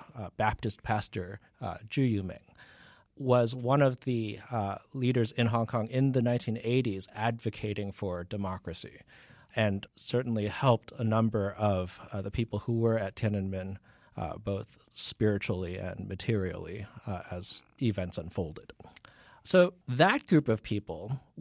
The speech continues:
would be very influenced by Tiananmen. But there's another group of people,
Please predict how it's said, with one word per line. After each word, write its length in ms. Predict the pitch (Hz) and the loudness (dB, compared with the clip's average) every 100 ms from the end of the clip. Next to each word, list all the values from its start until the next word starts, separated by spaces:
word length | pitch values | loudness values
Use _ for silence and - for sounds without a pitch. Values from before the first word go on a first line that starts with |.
| - | -6
would 120 | 117 | -2
be 120 | 117 | 0
very 340 | 107 127 117 123 | 4 4 4 4
influenced 540 | 127 117 98 82 95 | 2 2 -2 -6 -6
by 80 | 98 | -6
Tiananmen. 600 | 90 95 80 78 65 - - - - | -4 -6 -8 -14 -18 -20 -20 -16 -4
But 80 | 143 | 4
there's 160 | 233 | 6
another 420 | 240 208 214 208 165 | 8 6 8 8 4
group 380 | 143 135 131 - | 6 4 4 2
of 340 | 113 98 95 - - | 4 4 -2 -12 -6
people, 520 | - 107 95 92 107 | -2 0 0 -4 -6